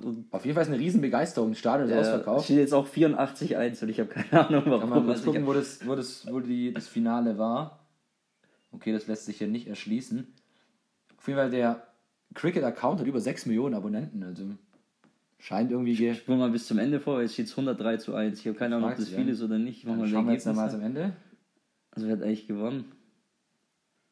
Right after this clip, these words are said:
Speaker 2: Jetzt steht's irgendwie wieder
Speaker 1: Da steht's
Speaker 2: elf null.
Speaker 1: wieder elf null.
Speaker 2: Hm.
Speaker 1: Ja, ich raff das nicht. Also wie gesagt, es hat,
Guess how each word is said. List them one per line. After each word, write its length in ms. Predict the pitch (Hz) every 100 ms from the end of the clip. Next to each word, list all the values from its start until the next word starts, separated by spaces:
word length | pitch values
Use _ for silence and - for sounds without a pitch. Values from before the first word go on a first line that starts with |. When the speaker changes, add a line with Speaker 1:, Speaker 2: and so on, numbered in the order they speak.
| _ _ -
Speaker 2:
Jetzt 120 | -
steht's 240 | - 113
irgendwie 160 | 127 123
wieder 120 | 123
Speaker 1:
Da 180 | 104 107
steht's 240 | 113 98
Speaker 2:
elf 100 | 98
null. 60 | - 120
Speaker 1:
wieder 100 | 107
elf 240 | 104 104
null. 260 | 101 98 95 _ _ _ _
Speaker 2:
Hm. 100 | - - -
Speaker 1:
Ja, 80 | 104
ich 200 | 104 101
raff 180 | 92 -
das 180 | 101 98
nicht. 160 | 104 104
Also 180 | 117 117
wie 140 | 131
gesagt, 300 | 117 120 107 - -
es 120 | 117
hat, 120 | 123